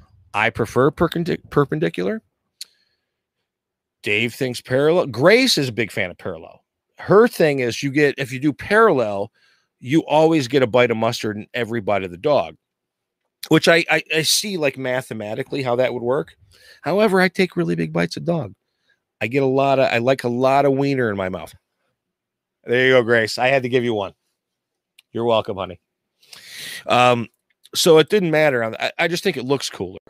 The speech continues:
with the zigzag across the top. So get all that stuff ready.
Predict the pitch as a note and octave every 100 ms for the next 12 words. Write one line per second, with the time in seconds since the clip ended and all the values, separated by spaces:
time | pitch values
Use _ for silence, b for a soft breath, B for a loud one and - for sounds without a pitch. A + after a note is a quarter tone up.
0 | - G2 - F#2+ F2+ b b b - A2
1 | A#2+ G2 G#2 F#2 F2 - E2+ - - E2
2 | C#2+ B B B B B - - A#2+ A2+
3 | _ _ _ _ - C3+ F#3+ G3 F3+ E3
4 | - D3 C3+ B2+ A2+